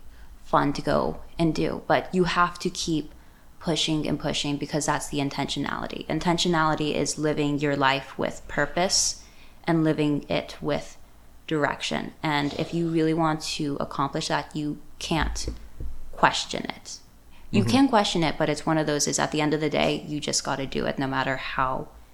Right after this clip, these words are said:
Speaker 1: painful it is. And a lot of that comes down to, it's like, what is your tenacity level and what is your resilience? It's how quickly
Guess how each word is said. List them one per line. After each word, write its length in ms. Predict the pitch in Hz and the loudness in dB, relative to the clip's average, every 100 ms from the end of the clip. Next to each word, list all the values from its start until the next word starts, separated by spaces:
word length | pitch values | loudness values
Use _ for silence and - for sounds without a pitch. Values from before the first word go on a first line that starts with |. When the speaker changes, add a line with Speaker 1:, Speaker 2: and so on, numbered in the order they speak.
| - - | -20 -10
Speaker 1:
painful 680 | - 139 135 - 131 - 165 - - - - - - | 0 0 0 -2 -2 -2 -6 -14 -16 -18 -20 -20 -4
it 200 | 156 147 - | -2 0 2
is. 340 | 175 - - | 0 0 -4
And 220 | - 165 | 0 0
a 40 | 170 | 2
lot 220 | 170 160 | 4 4
of 60 | |
that 160 | 165 160 | 4 2
comes 240 | - 156 | 2 0
down 200 | - 147 147 | 2 0 0
to, 220 | - 147 | -2 -2
it's 180 | - - | -2 -2
like, 160 | 156 | -4
what 260 | 156 151 147 | -2 0 0
is 200 | 147 - | 0 0
your 80 | 147 | 0
tenacity 640 | - 139 139 - 160 170 | 0 0 -2 -2 -2 0
level 340 | 180 180 190 | 0 2 2
and 220 | 180 156 139 | 0 0 0
what 160 | 139 | 0
is 240 | 156 151 151 | 0 -2 0
your 340 | 139 151 151 - - - - - - | 0 0 -2 -8 -16 -20 -20 -18 -2
resilience? 580 | 175 170 175 - - | 2 4 4 2 -2
It's 200 | - - - | -4 -2 4
how 120 | 180 | 4
quickly 560 | 180 180 - 156 147 | 2 -6 -2 -2 0